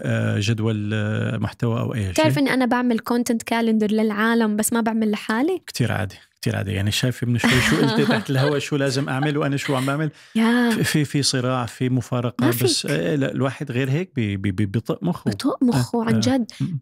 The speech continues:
Speaker 2: صح، بتجيك لحظات بتحس حالك أنت مقصر وإنه ناس عم تتقدم عنك، بس ماني قادرة، خلص. وصحابي، "طيب،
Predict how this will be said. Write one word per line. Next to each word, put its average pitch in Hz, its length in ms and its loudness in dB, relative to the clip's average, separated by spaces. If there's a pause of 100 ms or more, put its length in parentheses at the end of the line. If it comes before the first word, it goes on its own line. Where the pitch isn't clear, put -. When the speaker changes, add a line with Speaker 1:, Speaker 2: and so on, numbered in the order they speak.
Speaker 2:
صح، - 160 -2
بتجيك 247 400 0
لحظات 233 360 -2
بتحس 262 220 -4
حالك 233 300 -2
أنت 233 180 0
مقصر 226 420 -2 (160)
وإنه 214 160 4
ناس 226 220 2
عم 220 100 -2
تتقدم 208 580 -2
عنك، 247 340 -2 (440)
بس - 340 -2 (400)
ماني 302 180 2
قادرة، 349 420 -4
خلص. - 440 -12 (120)
وصحابي، 233 680 0
"طيب، 302 360 0